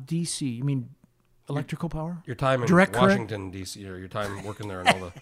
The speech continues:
Speaker 2: the
Speaker 1: <laughs>
Speaker 2: we'll
Speaker 1: Yes, the District of Columbia. We
Speaker 2: we'll
Speaker 1: can talk about
Speaker 2: we'll
Speaker 1: that.
Speaker 2: chat we were having earlier. Well,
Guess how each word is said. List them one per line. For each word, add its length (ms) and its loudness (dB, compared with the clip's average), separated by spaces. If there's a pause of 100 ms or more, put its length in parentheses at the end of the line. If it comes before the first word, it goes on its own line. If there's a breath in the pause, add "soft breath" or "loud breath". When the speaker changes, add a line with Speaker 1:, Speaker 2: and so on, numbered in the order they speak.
Speaker 2:
the 120 2 (200)
Speaker 1:
<laughs> 200 -20
Speaker 2:
we'll 120 0
Speaker 1:
Yes, 200 6
the 80 0
District 460 0
of 100 -4
Columbia. 320 -8
We 100 -8
Speaker 2:
we'll 40 -4
Speaker 1:
can 80 -6
talk 200 -4
about 120 -10
Speaker 2:
we'll 60 -8
Speaker 1:
that. 60 -10
Speaker 2:
chat 160 -6
we 60 -8
were 80 -8
having 180 -6
earlier. 300 -6
Well, 240 0